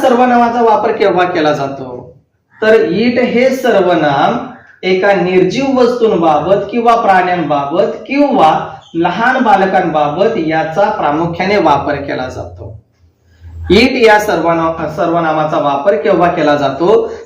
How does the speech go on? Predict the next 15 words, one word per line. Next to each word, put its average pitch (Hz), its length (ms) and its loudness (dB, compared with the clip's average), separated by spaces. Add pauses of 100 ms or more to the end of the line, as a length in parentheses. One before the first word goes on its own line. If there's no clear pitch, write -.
तर 220 100 2
निर्जीव 170 540 2
वस्तूंच्या 226 500 2
बाबतीत 196 420 2
असेल 180 540 0 (840)
किंवा 202 540 2 (280)
काही 202 200 2
प्राण्यांच्या 208 500 2
बाबतीत 196 400 0
असेल 185 420 -4
किंवा 220 260 4
जी 190 340 -2
लहान 208 440 0
बालकं 180 400 2
असतात 165 600 -2